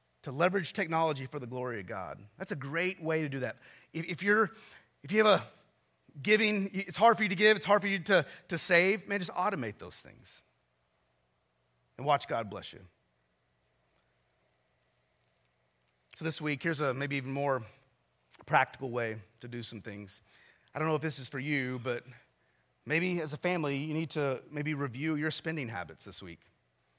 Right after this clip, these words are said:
Maybe for you personally, you could just review your spending habits and say, "You know, am I, am I, do I have some margin in my life? Or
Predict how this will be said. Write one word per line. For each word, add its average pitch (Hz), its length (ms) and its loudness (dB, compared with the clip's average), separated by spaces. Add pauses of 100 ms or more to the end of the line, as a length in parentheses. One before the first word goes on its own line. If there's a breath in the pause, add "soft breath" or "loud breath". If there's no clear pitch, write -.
(180)
Maybe 151 120 -2
for 156 120 -6
you 170 160 -2
personally, 170 440 -4
you 147 60 -4
could 160 100 -8
just 165 140 -4
review 151 280 -4
your 160 120 -4
spending 170 320 -4
habits 131 340 0
and 131 80 -8
say, 135 200 0 (260 loud breath)
"You 147 60 -4
know, 165 100 6
am 160 160 2
I, 165 180 0
am 151 80 -6
I, 147 120 2
do 160 80 -4
I 185 80 2
have 180 160 -2
some 196 180 -4
margin 156 440 -4
in 139 60 -4
my 139 120 0
life? 156 340 0
Or 156 280 2